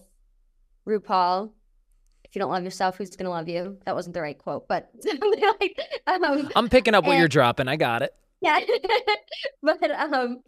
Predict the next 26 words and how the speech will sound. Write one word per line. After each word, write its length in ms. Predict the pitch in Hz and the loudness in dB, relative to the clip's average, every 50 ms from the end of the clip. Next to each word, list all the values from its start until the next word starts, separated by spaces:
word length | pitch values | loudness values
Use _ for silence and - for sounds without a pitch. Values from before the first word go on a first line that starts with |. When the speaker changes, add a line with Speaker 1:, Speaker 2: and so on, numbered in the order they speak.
| 453 - _ _ _ _ _ - - | -20 -20 _ _ _ _ _ -6 -4
Speaker 1:
I 80 | 262 | -4
think 260 | 262 262 285 320 339 - _ - | -2 -2 -4 -6 -6 -10 _ -6
also 480 | - 220 226 233 - 269 269 277 277 - - - | -4 -4 -4 -4 0 2 2 2 2 0 -2 -2
it's, 520 | - 233 226 233 - - - - - _ _ _ _ _ _ _ _ _ _ _ _ _ _ _ - | -4 -4 -4 -4 -10 -20 -20 -20 -20 _ _ _ _ _ _ _ _ _ _ _ _ _ _ _ -6
if, 160 | - 240 240 - - | -6 -6 -6 -6 -8
if 140 | 220 233 233 | -8 -6 -4
you 240 | 240 233 226 - - _ _ - | -4 -6 -6 -8 -14 _ _ -14
want 400 | 208 208 226 220 208 - _ - | -6 -2 0 0 0 -2 _ -12
to 140 | - 247 240 | -8 -6 -4
do 140 | 196 202 208 | -4 -2 -2
it 40 | |
as 140 | 208 208 196 | -2 -2 -4
a 40 | 226 | -6
career, 800 | 226 - - 196 175 185 185 180 180 196 214 240 233 262 - - - | -12 -12 -14 -12 -10 -6 -4 -2 0 0 -2 -2 -4 -8 -12 -12 -14
then 460 | 208 190 220 208 208 202 208 202 190 - _ _ _ _ _ _ _ _ _ _ - | -10 -6 -4 -2 -2 -2 -4 -6 -8 -10 _ _ _ _ _ _ _ _ _ _ -4
I 120 | 226 226 | -4 -4
think 240 | 226 233 233 247 247 | -2 -2 -4 -6 -6
tr-, 160 | - - - - _ _ _ | -8 -14 -16 -18 _ _ _
treat 240 | - - - 196 185 | -16 -12 -10 -8 -6
it 140 | 196 - - | -4 -4 -2
like 180 | 208 220 226 240 | -4 -4 -2 -4
a 140 | 226 220 | -6 -6
career. 520 | 233 - 262 247 247 262 269 285 294 277 - _ _ - | -6 -6 -4 -2 -2 -2 -2 -4 -4 -8 -12 _ _ -6
Um, 520 | 208 214 208 202 196 190 190 190 160 - - _ _ _ _ _ _ _ - | -4 -2 -2 -2 -4 -4 -6 -8 -8 -10 -12 _ _ _ _ _ _ _ -8
you 140 | 220 233 220 | -6 -4 -2
know, 240 | 214 202 202 196 | -2 -2 -2 -4